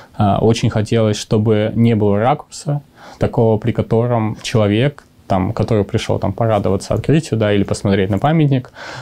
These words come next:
а, видел бы, м, очевидные, э, детали крепления, потому что этот памятник, возможно, отличается тем, он поэтому такой воздушный, да, да, по своей сути такой лёгкий,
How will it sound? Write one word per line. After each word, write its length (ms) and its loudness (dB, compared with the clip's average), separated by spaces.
а, 220 2
видел 340 4
бы, 220 4
м, 460 0
очевидные, 760 2
э, 360 -2
детали 360 2
крепления, 520 -2
потому 340 0
что 220 -2
этот 320 0
памятник, 500 0
возможно, 540 0
отличается 560 0
тем, 280 0
он 120 2
поэтому 420 0
такой 220 0
воздушный, 560 2
да, 200 2
да, 560 0
по 80 -2
своей 220 2
сути 320 0
такой 280 0
лёгкий, 440 0